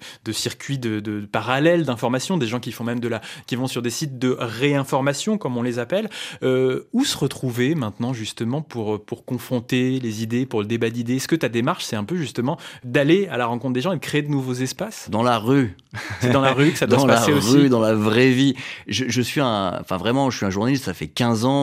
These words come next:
Speaker 2: que je me suis mis sur, euh, Internet, les réseaux sociaux. Je veux dire, j'ai, j'ai pas, j'ai basé une grande partie de ma carrière là-dessus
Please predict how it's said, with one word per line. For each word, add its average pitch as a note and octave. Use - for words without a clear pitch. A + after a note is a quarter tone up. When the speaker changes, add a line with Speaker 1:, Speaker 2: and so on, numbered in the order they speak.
Speaker 2:
que G2+
je F2
me F#2+
suis F#2+
mis A#2
sur, F#2+
euh, E2+
Internet, F#2
les E2+
réseaux F#2
sociaux. F#2+
Je G#2+
veux F#2+
dire, F#2
j'ai, F2
j'ai F2
pas, F2+
j'ai F2
basé F#2
une A2+
grande B2+
partie B2+
de A#2+
ma G2+
carrière G2
là-dessus G2